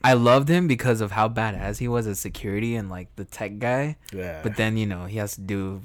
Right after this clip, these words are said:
Speaker 1: what he has to do for his family, and so,
Speaker 2: Yeah,
Speaker 1: like, you know,
Speaker 2: dude.
Speaker 1: he, he
Speaker 2: They
Speaker 1: helps out the D E A.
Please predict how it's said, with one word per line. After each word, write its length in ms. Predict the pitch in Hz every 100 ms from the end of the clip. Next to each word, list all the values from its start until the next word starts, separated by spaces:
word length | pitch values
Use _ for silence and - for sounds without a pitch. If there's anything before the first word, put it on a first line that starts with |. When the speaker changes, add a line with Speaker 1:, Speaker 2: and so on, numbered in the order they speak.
| -
Speaker 1:
what 160 | 104 104
he 60 | 104
has 180 | 98 -
to 40 |
do 140 | 107
for 140 | 110 104
his 120 | 92
family, 460 | - 107 120 110 98
and 140 | 95
so, 140 | - 101
Speaker 2:
Yeah, 120 | 92
Speaker 1:
like, 200 | 92 90
you 200 | 90 101
know, 80 | 98
Speaker 2:
dude. 40 | 107
Speaker 1:
he, 160 | 107
he 160 | 98 117
Speaker 2:
They 60 |
Speaker 1:
helps 260 | 104 101 -
out 120 | 104
the 60 | 98
D 340 | 95 95 92
E 40 | 101
A. 280 | 98 95